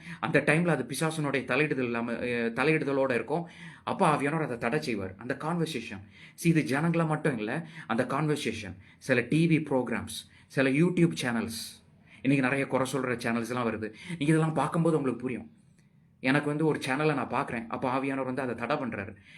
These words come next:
இதெல்லாம் ஆவியானவர் வந்து அந்த நேரத்துல அந்த கிஃப்ட்டை ஆக்டிவேட் பண்றது. See, இந்த கிஃப்ட்ஸ் எல்லாமே ஆவியானவருடைய ஒர்க்ஸ் தான்.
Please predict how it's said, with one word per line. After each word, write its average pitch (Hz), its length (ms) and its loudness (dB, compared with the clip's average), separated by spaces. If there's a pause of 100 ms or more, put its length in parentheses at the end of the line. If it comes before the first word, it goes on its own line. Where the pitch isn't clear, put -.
(120)
இதெல்லாம் 156 440 6
ஆவியானவர் 160 280 4
வந்து 170 400 0 (140)
அந்த 143 260 4
நேரத்துல 135 240 2
அந்த 147 240 2
கிஃப்ட்டை 143 300 -2
ஆக்டிவேட் 127 400 2
பண்றது. 98 360 -4 (440)
See, 175 40 6
இந்த 156 180 8
கிஃப்ட்ஸ் 151 320 0
எல்லாமே 170 420 4
ஆவியானவருடைய 151 600 2
ஒர்க்ஸ் 117 260 -2
தான். 117 220 -8